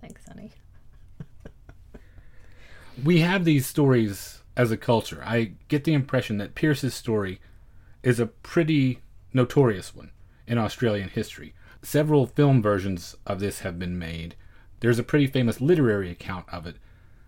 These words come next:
Speaker 2: We have our Alfred Packer stories, our Donner Parties. Since it's tied to a group of convicts, when it takes place in the wilds of Tasmania,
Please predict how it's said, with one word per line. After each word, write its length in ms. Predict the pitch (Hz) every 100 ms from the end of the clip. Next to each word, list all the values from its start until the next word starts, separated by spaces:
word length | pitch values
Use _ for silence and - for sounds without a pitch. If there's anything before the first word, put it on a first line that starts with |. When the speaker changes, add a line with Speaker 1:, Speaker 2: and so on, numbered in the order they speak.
| - - 113
Speaker 2:
We 200 | 135 139
have 480 | 127 113 104 101 - -
our 480 | 95 92 87 85 - - - -
Alfred 380 | 101 92 - 85
Packer 400 | - 110 - 110
stories, 680 | - - 107 104 98 87 -
our 160 | 95 92
Donner 400 | 82 90 107 85
Parties. 720 | - 104 98 98 90 - - - - - - - - - - - - -
Since 220 | 151 139
it's 100 | 120
tied 220 | - 151
to 100 | 143
a 40 | 127
group 180 | 123 110
of 100 | -
convicts, 640 | - 117 87 87 - - - -
when 280 | 117 117
it 120 | 117 -
takes 180 | 107
place 400 | - 110 92 - - - -
in 220 | - 117 113
the 80 |
wilds 400 | 104 104 107 104
of 100 | 90
Tasmania, 800 | - 92 87 143 165 92 87 92